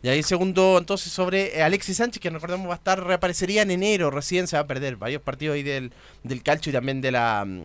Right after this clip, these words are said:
de la Champions League. Así que en, en enero podría estar recién para el inicio de las clasificatorias, eh, volvería, vuelve a la selección que va a ser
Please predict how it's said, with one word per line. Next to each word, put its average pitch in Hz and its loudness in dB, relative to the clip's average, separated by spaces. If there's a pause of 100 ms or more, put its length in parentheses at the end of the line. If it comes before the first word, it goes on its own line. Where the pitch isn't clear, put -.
de 143 0
la 135 0
Champions 135 -2
League. 104 -8
Así 147 -10
que 170 -4
en, 131 -8 (140)
en 156 -8
enero 170 -2
podría 175 -4
estar 196 0
recién 202 -6 (120)
para 185 0
el 180 -2
inicio 190 -4
de 180 -2
las - -8
clasificatorias, 185 -4 (440)
eh, 131 -8
volvería, 147 0
vuelve 156 2
a 147 4
la 135 -2
selección 135 -8
que 120 -8
va 117 -6
a - -14
ser - -8